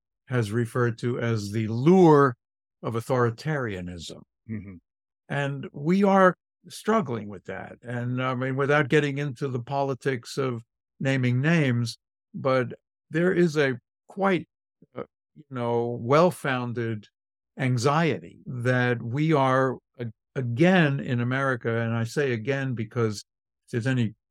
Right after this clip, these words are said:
Speaker 1: glimmer of hope here, it is that we've kind of, you know, we have flirted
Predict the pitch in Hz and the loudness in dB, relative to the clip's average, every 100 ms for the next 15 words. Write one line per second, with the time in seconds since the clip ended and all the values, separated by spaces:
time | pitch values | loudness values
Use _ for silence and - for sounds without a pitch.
0 | - 127 143 127 113 98 160 156 117 107 | -6 -2 0 2 0 2 0 0 -4 -4
1 | 107 107 113 101 101 113 _ _ _ - | -4 -4 -6 -6 -12 -14 _ _ _ -6
2 | 120 101 _ _ - - 190 165 117 98 | -6 -6 _ _ -8 2 4 4 0 -4
3 | _ _ _ _ - 131 120 127 160 143 | _ _ _ _ -10 -4 -2 2 2 2
4 | - 170 185 208 139 104 98 | 0 2 6 6 4 -4 -8